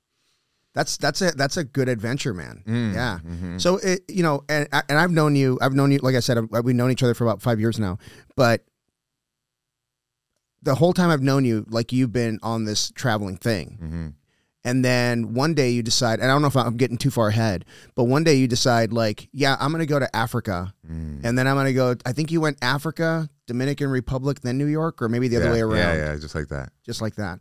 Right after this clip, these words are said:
Speaker 2: Yeah.
Speaker 1: So what prompted the trip to Africa?
Speaker 2: Uh, covid.
Speaker 1: Yeah.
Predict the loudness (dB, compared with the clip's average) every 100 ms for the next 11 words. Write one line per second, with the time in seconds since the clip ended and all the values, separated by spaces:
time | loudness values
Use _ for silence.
0 | -12 -10 -8 -2 0 2 2 0 0 -2
1 | 0 -2 -4 -4 -6 -6 -6 -6 -6 -8
2 | -12 -16 -18 _ _ _ _ -20 -20 _
3 | _ _ _ _ _ -4 0 2 0 -2
4 | -6 -12 _ _ _ _ _ _ _ _
5 | _ _ _ _ _ _ _ _ _ _
6 | _ _ _ -14 -10 -8 -8 -8 -8 -10
7 | -14 -18 _ -12 -10